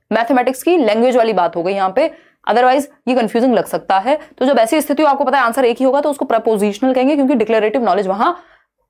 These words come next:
शो हो रही है। डिक्लेरेटिव क्या मतलब? डिक्लेयर कर दिया सात और छह जो है तेरह होते हैं, ठीक?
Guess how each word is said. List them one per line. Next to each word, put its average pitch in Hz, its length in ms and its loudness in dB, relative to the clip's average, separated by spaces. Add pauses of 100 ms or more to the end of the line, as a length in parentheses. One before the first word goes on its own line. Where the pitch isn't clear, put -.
शो 339 220 2
हो 233 80 2
रही 185 80 0
है। 196 60 -2
डिक्लेरेटिव 294 380 0
क्या 339 120 0
मतलब? 349 180 2
डिक्लेयर 311 320 2
कर 262 120 0
दिया 277 180 2
सात 285 280 0
और 320 300 -2 (100)
छह 262 180 0
जो 254 80 2
है 320 80 2
तेरह 247 220 0
होते 151 260 -4
हैं, - 140 -14 (840)
ठीक? 330 200 -2